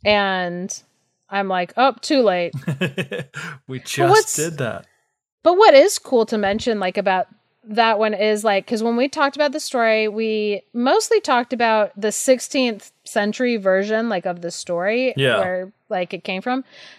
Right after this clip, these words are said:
Speaker 1: and then, like, briefly mentioned that it kind of had hopped into, like, urban legend, like, territory, had
Speaker 2: Mm-hmm.
Speaker 1: hopped into, like, movies that were, like, more modern,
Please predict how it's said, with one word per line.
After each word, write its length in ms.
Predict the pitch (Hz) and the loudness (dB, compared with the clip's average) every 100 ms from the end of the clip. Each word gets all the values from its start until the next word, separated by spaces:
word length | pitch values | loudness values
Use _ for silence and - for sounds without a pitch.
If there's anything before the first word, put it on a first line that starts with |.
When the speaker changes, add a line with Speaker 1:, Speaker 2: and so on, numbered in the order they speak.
| _ | _
Speaker 1:
and 120 | 226 285 | 2 4
then, 140 | 320 | 6
like, 240 | 302 226 | 4 2
briefly 400 | - 247 262 277 | 2 0 2 0
mentioned 480 | 240 208 214 220 202 | 0 -2 -4 -4 0
that 140 | 196 196 | 0 2
it 340 | 208 196 - | 2 2 0
kind 220 | 226 202 | -2 0
of 160 | 190 190 | -2 -2
had 120 | 190 | -4
hopped 360 | 214 190 185 - | -2 0 -2 -6
into, 260 | 185 - | -8 -4
like, 320 | 190 175 - - _ | -4 -4 -8 -20 _
urban 360 | 208 202 190 180 | 2 2 2 0
legend, 320 | 180 175 175 | -4 -4 -6
like, 180 | 165 156 | -8 -8
territory, 640 | - 180 175 - 165 160 | -4 -4 -4 -6 -4 -4
had 100 | 160 | -2
Speaker 2:
Mm-hmm. 80 | 147 | 0
Speaker 1:
hopped 380 | 123 117 117 - _ _ - | 0 0 -8 -16 _ _ -10
into, 720 | 208 190 - 202 185 180 170 - - - - | -6 -6 -6 -6 -4 -4 -6 -10 -20 -20 -4
like, 320 | 196 185 - | -2 -2 -4
movies 920 | 202 202 196 185 180 175 175 - - - _ _ _ | -2 4 4 2 -2 -4 -6 -8 -8 -12 _ _ _
that 260 | 220 185 175 | 0 0 0
were, 260 | 190 175 - | -2 -4 -6
like, 160 | 180 180 | -6 -4
more 200 | 185 180 | -4 -4
modern, 520 | 170 165 165 165 | -4 -4 -6 -8